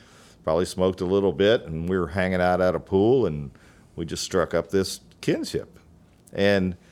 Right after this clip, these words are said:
he was s-, about the same age as us, even though he went on the radio at thirteen, and, and Sam probably told you the story about he saw, he saw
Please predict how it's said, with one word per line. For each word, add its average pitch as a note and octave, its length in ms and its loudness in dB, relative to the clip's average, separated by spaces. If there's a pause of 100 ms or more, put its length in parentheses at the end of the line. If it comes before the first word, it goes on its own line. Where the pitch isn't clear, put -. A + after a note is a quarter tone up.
(220)
he B2+ 160 2
was B2 200 0
s-, A#2 140 -6
about G#2+ 300 2
the - 40 -10
same G#2 220 2
age F#2+ 220 2
as D#2+ 120 -6
us, F#2+ 380 0
even G2 280 -2
though G2 180 4
he G#2+ 120 0
went G2 200 0
on F#2 100 -2
the E2 80 -2
radio F#2 500 4
at D2 140 -6
thirteen, F#2+ 580 -2
and, D#2+ 200 -8 (400)
and E2+ 300 -4
Sam A2 340 0
probably E2+ 440 0
told F#2+ 360 2
you D2+ 260 -2
the D#2+ 120 -6
story F2+ 280 0
about D2+ 220 -2
he G2 100 -2
saw, F2 300 0
he F2+ 140 -6
saw E2 420 0